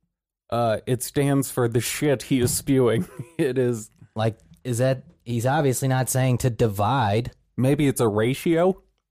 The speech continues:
Speaker 2: Maybe it's, I can't tell. I can't tell, to be honest.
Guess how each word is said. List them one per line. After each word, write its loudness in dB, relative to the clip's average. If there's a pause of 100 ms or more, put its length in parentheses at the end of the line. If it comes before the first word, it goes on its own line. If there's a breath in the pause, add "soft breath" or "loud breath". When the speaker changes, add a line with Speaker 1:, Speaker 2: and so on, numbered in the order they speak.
(1120 soft breath)
Speaker 2:
Maybe -6
it's, -10 (180)
I -2
can't -6
tell. -8 (220)
I -10
can't -4
tell, -6
to -14
be -6
honest. -12